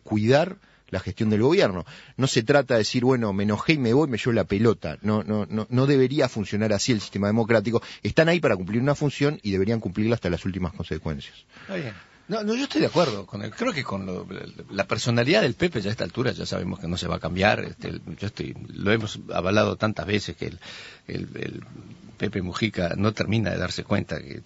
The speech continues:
Speaker 2: que él, siendo presidente de la República hay ciertas cosas que,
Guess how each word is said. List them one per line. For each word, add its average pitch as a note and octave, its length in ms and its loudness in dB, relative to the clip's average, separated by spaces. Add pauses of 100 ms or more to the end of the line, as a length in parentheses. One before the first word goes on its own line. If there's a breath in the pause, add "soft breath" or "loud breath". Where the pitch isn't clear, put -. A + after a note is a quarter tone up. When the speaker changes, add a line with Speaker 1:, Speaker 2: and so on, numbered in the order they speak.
(100)
Speaker 2:
que - 80 -12
él, - 80 -12 (300 loud breath)
siendo G2+ 300 -2
presidente F#2 400 -4
de - 20 2
la F2+ 60 0
República F2+ 420 -2
hay F2+ 60 -6
ciertas - 280 -10
cosas - 300 -8
que, - 160 -14